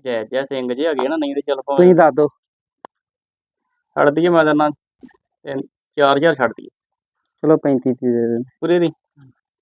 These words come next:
Speaker 1: ਠੀਕ ਹੈ, ਲਓ ਬਾਈ ਨੇ ਪੰਜ ਹੀ ਛੱਡਤਾ
Speaker 2: ਕਰ
Speaker 1: ਜੀ।
Speaker 2: ਦਾਂਗੇ ਮਾਨਤਾਨ, ਕਰ
Speaker 1: ਤੇ
Speaker 2: ਦਾਂਗੇ।
Speaker 1: ਬਾਕੀ ਮੌਕੇ ਤੇ ਹੋਰ ਮਾਨਤਾਨ ਹੋ ਜਾਊਗਾ। ਪੈਂਤੀ ਹਜ਼ਾਰ ਬਿਲਕੁਲ ਜਾਇਜ਼ ਮੁੱਲ ਕੀਤਾ ਵੀਰ ਨੇ। ਇਹ ਬਿਲਕੁਲ ਅਜੇ ਨਵੀਂ ਵੈੜ ਆ, ਦੂਜਾ ਸੂਆ ਸੂਈ ਆ। ਤੇ ਚੋਣ ਚਾਣ ਠੰਡੀ ਆ?
Speaker 2: ਹਾਂਜੀ, ਹਾਂਜੀ।
Speaker 1: ਠੀਕ ਆ ਜੀ, ਆ ਜਾਓ ਫਿਰ ਦੂਜੇ ਨੰਬਰ ਤੇ।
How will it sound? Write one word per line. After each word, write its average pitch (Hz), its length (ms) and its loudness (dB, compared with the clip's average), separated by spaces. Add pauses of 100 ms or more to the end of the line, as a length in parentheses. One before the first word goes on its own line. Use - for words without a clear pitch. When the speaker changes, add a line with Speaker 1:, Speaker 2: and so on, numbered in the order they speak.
Speaker 1:
ਠੀਕ 131 200 -2
ਹੈ, 127 60 2
ਲਓ 127 180 2
ਬਾਈ 131 180 0
ਨੇ 135 80 -2
ਪੰਜ 120 380 -4
ਹੀ 143 60 -2
ਛੱਡਤਾ 135 240 2
Speaker 2:
ਕਰ 180 60 6
Speaker 1:
ਜੀ। - 60 2
Speaker 2:
ਦਾਂਗੇ 185 180 6
ਮਾਨਤਾਨ, 151 380 4 (100)
ਕਰ 135 120 2
Speaker 1:
ਤੇ 120 80 -6
Speaker 2:
ਦਾਂਗੇ। 123 140 2
Speaker 1:
ਬਾਕੀ 147 300 -2
ਮੌਕੇ 156 320 -2
ਤੇ 160 80 -2
ਹੋਰ 151 120 0
ਮਾਨਤਾਨ 170 420 4
ਹੋ 185 80 0
ਜਾਊਗਾ। 160 300 0
ਪੈਂਤੀ 156 400 -2
ਹਜ਼ਾਰ 170 300 4
ਬਿਲਕੁਲ 196 420 -2
ਜਾਇਜ਼ 143 260 4
ਮੁੱਲ 135 240 0
ਕੀਤਾ 127 300 -2
ਵੀਰ 127 200 0
ਨੇ। 120 120 -2 (800)
ਇਹ 143 40 -8
ਬਿਲਕੁਲ 170 360 2
ਅਜੇ 185 120 4
ਨਵੀਂ 135 300 4
ਵੈੜ 156 260 4
ਆ, 180 80 6
ਦੂਜਾ 143 300 0
ਸੂਆ 143 300 2
ਸੂਈ 151 260 0
ਆ। 170 120 2 (720)
ਤੇ 156 180 2
ਚੋਣ 175 260 4
ਚਾਣ 185 180 4
ਠੰਡੀ 190 280 0
ਆ? 196 60 2 (240)
Speaker 2:
ਹਾਂਜੀ, 165 260 6
ਹਾਂਜੀ। 127 200 -2
Speaker 1:
ਠੀਕ 135 540 -6
ਆ 117 80 0
ਜੀ, 120 100 -12 (100)
ਆ 143 80 0
ਜਾਓ 147 100 0
ਫਿਰ 147 140 -6
ਦੂਜੇ 127 260 -6
ਨੰਬਰ 120 280 -2
ਤੇ। 127 100 -2